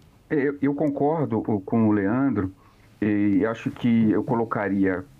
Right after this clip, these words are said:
também como um, um fator decisivo, né, no, no,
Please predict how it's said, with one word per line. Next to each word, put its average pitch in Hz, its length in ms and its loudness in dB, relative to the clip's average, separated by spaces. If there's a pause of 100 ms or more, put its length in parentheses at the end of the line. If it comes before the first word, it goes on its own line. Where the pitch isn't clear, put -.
(300)
também 117 320 0
como 127 260 0
um, 104 260 2
um 107 120 0
fator 95 720 -2
decisivo, 107 920 -2 (560)
né, 101 160 0
no, 92 240 2
no, 90 440 0